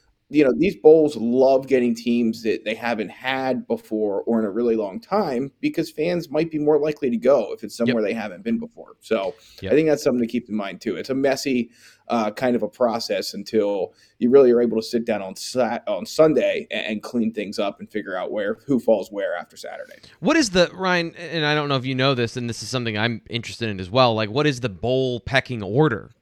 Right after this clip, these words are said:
Speaker 2: Like, how do the bowls themselves decide how this goes too?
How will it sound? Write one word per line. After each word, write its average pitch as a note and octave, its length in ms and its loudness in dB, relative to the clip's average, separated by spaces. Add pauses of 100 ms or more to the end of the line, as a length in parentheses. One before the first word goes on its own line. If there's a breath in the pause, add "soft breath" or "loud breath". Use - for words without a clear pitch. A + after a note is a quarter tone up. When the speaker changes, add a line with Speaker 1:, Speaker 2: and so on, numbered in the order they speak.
(120)
Speaker 2:
Like, G#2+ 220 -6
how C3+ 180 0
do C#3 80 2
the A#2+ 100 -4
bowls C3+ 480 0
themselves B2+ 580 -2
decide G#2 440 -4
how G2+ 140 -4
this F#2+ 160 -8
goes F2 260 -8
too? C3 320 0